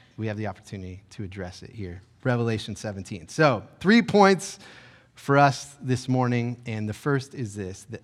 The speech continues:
a word against Christian nationalism. A word against Christian nationalism. Now, before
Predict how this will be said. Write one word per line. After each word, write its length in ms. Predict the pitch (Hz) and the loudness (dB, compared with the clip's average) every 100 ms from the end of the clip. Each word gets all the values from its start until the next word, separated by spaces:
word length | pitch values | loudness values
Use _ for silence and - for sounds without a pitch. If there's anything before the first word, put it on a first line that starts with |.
| - | -10
a 100 | 107 | -6
word 640 | 110 139 170 165 160 156 | 2 4 8 6 6 2
against 1000 | 127 127 113 139 143 117 123 - - - _ _ _ _ | -2 -4 0 2 2 0 -2 -8 -16 -20 _ _ _ _
Christian 560 | - 131 - - 113 107 | -4 -4 -4 -8 -6 -4
nationalism. 760 | 104 98 - 98 90 85 - - - | -6 -8 -12 -14 -14 -16 -20 -18 -8
A 40 | |
word 220 | 110 131 | -2 -2
against 380 | 131 117 107 - | -2 -4 -6 -8
Christian 260 | 113 104 101 | -12 -10 -12
nationalism. 540 | 98 101 104 101 - - - - - | -12 -12 -16 -18 -20 -20 -18 -18 -6
Now, 260 | 151 156 160 | 6 8 8
before 720 | 151 160 - 208 247 254 - | 4 0 4 8 10 8 4